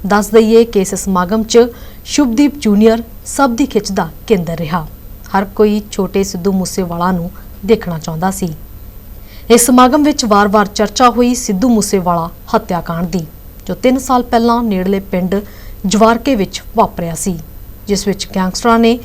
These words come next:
ਸਿੱਧੂ ਮੂਸੇਵਾਲਾ ਤੇ ਤੀਹ ਗੋਲੀਆਂ ਚਲਾ ਕੇ ਉਸ ਦੀ ਹੱਤਿਆ ਕਰ ਦਿੱਤੀ ਸੀ।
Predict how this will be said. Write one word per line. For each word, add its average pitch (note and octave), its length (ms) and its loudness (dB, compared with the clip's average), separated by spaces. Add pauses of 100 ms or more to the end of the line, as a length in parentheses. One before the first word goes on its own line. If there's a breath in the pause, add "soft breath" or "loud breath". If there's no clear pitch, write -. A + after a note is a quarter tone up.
(240 loud breath)
ਸਿੱਧੂ A3+ 320 0
ਮੂਸੇਵਾਲਾ G#3 520 4 (100)
ਤੇ G3+ 140 2 (200)
ਤੀਹ C4+ 160 2
ਗੋਲੀਆਂ G3 340 0
ਚਲਾ F3+ 360 -4
ਕੇ F3+ 160 -4 (200)
ਉਸ F3+ 240 -2
ਦੀ F#3+ 140 -2 (300)
ਹੱਤਿਆ F#3 280 -6
ਕਰ E3+ 120 -6
ਦਿੱਤੀ E3 280 -10
ਸੀ। E3+ 220 -6